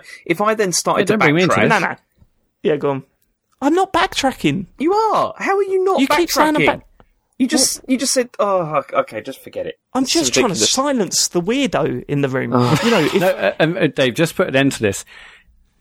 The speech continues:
Speaker 2: Did you complete it twenty-five times and you know for a fact, or did you not? Or did you just complete it a bunch of times?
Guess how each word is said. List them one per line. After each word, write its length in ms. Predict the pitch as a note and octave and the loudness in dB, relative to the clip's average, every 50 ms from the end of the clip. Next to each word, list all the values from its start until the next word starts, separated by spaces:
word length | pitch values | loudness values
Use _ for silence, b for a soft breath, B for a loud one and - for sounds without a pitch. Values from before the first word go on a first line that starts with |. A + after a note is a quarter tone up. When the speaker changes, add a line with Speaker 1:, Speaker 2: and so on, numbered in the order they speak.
| _ - | _ -14
Speaker 2:
Did 260 | C3 - D3 E3+ F3+ | -8 -4 -2 -2 0
you 120 | G#3 A3+ G3+ | 0 -2 0
complete 260 | G#3+ E3+ D3+ E3 D3+ | 0 0 0 0 0
it 80 | C3 A#2+ | 0 -2
twenty-five 520 | - - D3 D3+ D3+ C#3+ - D#3 D3+ C#3+ - | 0 0 0 0 0 0 0 -2 -2 -2 -4
times 480 | - - B2 G#2 G2 G2 G#2 G#2 - | -2 -2 -2 -2 -2 -2 -4 -4 -2
and 100 | A#2 A#2 | -2 0
you 100 | A#2 A#2 A#2 | 2 2 2
know 140 | A#2 A#2+ A2 | 2 0 0
for 120 | - A#2+ | 0 -2
a 40 | A2 | -4
fact, 400 | - - D3 A#2 - - _ - - | -2 -2 -2 -2 -4 -6 _ -4 -2
or 160 | A#2 A2+ G#2+ | 0 0 0
did 220 | - A#2+ A2 - | 0 -2 -2 0
you 80 | A#2 A#2 | 0 0
not? 180 | B2+ A#2+ G#2 | 0 0 0
Or 80 | - A2 | 0 -2
did 120 | G#2+ A#2+ A2+ | -2 0 0
you 60 | A2 A2+ | 0 -2
just 100 | G#2 - | -2 -2
complete 260 | B2 A2+ A2+ A2+ A2 | -4 -2 0 0 0
it 60 | G#2+ A2 | 0 0
a 40 | |
bunch 240 | F#2+ A2 G2+ G#2 - | -2 -2 -4 -2 -4
of 100 | A2+ G#2 | -6 -4
times? 460 | - A#2+ G#2+ G#2 G#2+ A2 - - _ | -4 -4 -6 -6 -8 -12 -18 -20 _